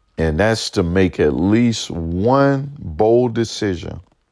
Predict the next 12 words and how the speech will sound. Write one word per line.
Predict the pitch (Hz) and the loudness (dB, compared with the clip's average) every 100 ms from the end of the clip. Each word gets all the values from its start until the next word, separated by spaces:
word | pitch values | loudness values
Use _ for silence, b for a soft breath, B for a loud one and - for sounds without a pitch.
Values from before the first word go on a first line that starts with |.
| _ _ _ _ _ _ _ _ _ _ _ _ _ _ _ _ _ | _ _ _ _ _ _ _ _ _ _ _ _ _ _ _ _ _
uh, | - 80 76 67 - | -2 0 0 -2 -2
in | 85 82 | -2 2
which, | 92 90 - - - | 2 2 0 -10 -6
you | 98 | -2
know, | 92 87 85 | 0 0 0
it's | 80 | -2
something | - 117 101 104 92 | -2 0 0 0 2
that | 85 | 0
you | 80 92 | 2 2
were | 85 | 2
always | 57 92 101 98 101 98 92 92 - | 2 2 2 2 2 2 0 -4 -8
afraid | - 82 - 101 101 95 95 | -8 -8 -2 2 4 2 0